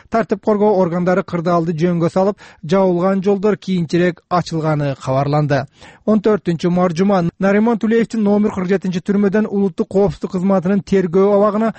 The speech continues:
күтүүсүз которуу аракети жасалды. Анын учунда Тулеев көп убакыт бою автоунаада кармалып,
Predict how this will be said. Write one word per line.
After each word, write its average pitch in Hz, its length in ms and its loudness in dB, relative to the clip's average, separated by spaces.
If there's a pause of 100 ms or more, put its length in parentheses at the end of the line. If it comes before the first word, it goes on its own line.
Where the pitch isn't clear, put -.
(240)
күтүүсүз 214 540 -2
которуу 190 500 2
аракети 175 440 0
жасалды. 175 380 0
Анын 170 340 0
учунда 185 300 0
Тулеев 214 480 2 (360)
көп 208 180 2
убакыт 220 320 0
бою 214 260 0
автоунаада 180 720 -2
кармалып, 214 440 0